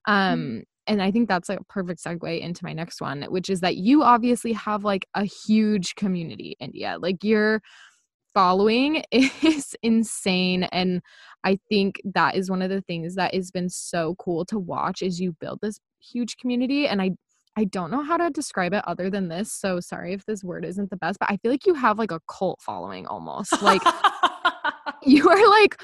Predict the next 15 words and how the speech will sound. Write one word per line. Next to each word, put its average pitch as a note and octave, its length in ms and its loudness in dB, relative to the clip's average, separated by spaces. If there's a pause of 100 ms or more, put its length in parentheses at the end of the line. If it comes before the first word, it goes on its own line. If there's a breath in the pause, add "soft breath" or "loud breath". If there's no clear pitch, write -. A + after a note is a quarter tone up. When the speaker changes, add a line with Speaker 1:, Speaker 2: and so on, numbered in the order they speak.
(240 loud breath)
Speaker 2:
worshipped B3+ 1160 6
in A#3+ 180 8
the A#3+ 180 6
industry. A3 840 4
Like, G3+ 280 4 (260 loud breath)
your C#4 440 6
following D4 600 6 (100)
is A#3 260 6
so G#3+ 840 6
loyal. G3+ 1040 6
It A3 200 4
is A#3+ 160 8
w-, G3+ 380 4
like, A3 240 2
so C#4+ 760 4